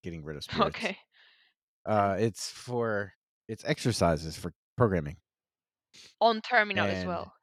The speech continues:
Speaker 1: Well, they let you install it. Uh, you can download the exercises via terminal or, you know, to work on your local machine, and then you can submit them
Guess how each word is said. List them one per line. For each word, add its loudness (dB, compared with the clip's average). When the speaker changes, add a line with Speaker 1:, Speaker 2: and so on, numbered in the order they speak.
Speaker 1:
Well, 2
they 4
let 4
you 0
install -2
it. -6
Uh, -8
you -10
can -10
download 0
the -2
exercises -6
via -8
terminal -12
or, -6
you -4
know, -6
to 0
work 4
on 6
your 2
local -2
machine, -4
and -2
then -4
you -2
can -10
submit -6
them -4